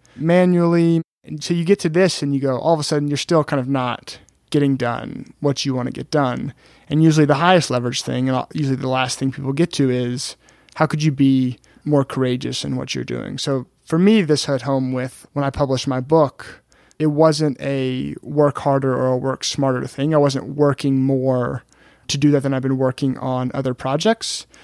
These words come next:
It was just a scarier project for me. I had, there was a lot more of, like, "Who am I to write this book? Why is anyone gonna listen to me?" A lot of what Steven Pressfield would call the resistance, right? Which is that kind of voice in the back of your head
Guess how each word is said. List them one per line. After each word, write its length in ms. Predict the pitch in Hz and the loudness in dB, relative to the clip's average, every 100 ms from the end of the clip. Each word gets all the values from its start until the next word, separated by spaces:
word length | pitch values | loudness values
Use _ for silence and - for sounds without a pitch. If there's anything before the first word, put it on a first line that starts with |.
| - | 0
It 60 | 180 | 2
was 120 | 190 | 2
just 160 | - 160 | 0 0
a 40 | |
scarier 640 | - - 139 135 127 - | 0 -2 0 0 0 -4
project 400 | - 165 120 - | -4 -6 -6 -12
for 120 | - | -12
me. 180 | - 135 | -10 -8
I 60 | 131 | -8
had, 260 | 139 - | -8 -4
there 60 | 143 | -2
was 100 | 135 | -2
a 60 | 135 | -2
lot 180 | 131 | -4
more 160 | 135 131 | -2 -4
of, 80 | 135 | -4
like, 240 | 131 131 | -8 -6
"Who 120 | - | -4
am 120 | 135 127 | -2 -2
I 80 | |
to 80 | 127 | -6
write 220 | 127 127 | -8 -8
this 160 | - - | -10 -10
book? 720 | - - 196 185 185 170 - - - _ | -2 4 6 6 6 2 -10 -20 -20 _
Why 260 | - 135 135 | -4 0 0
is 120 | 135 | 0
anyone 260 | 139 135 131 | 0 0 0
gonna 180 | 127 135 | -2 0
listen 320 | 156 - 165 | 0 0 0
to 60 | |
me?" 480 | 156 151 147 143 135 - - - - | 4 4 4 4 0 -6 -20 -20 -2
A 60 | |
lot 160 | 143 143 | 0 2
of 220 | 139 - | 0 0
what 320 | 131 131 - | -2 -2 -6
Steven 320 | - 165 139 135 | 2 2 4 2
Pressfield 360 | 127 - 135 | -2 -2 -2
would 140 | 131 - | -2 -4
call 460 | - 123 110 127 - | -4 -4 -4 -8 -4
the 80 | |
resistance, 680 | 131 127 - 127 - - - | -4 -4 -6 -6 -8 -10 -8
right? 260 | - 127 - | -6 -6 -6
Which 220 | 139 - | -6 -4
is 420 | 127 123 135 - _ - - 139 | -4 -4 -6 -12 _ -20 -16 -10
that 140 | 131 | -8
kind 140 | 135 | -4
of 100 | 131 | -4
voice 600 | 127 139 131 127 - - | 2 4 6 4 0 -4
in 160 | - 131 | -2 -2
the 80 | 131 | -2
back 260 | 139 - | -4 -4
of 80 | 143 | -4
your 120 | 139 | -2
head 600 | 123 127 127 131 135 131 | -2 -2 -2 -2 -6 -12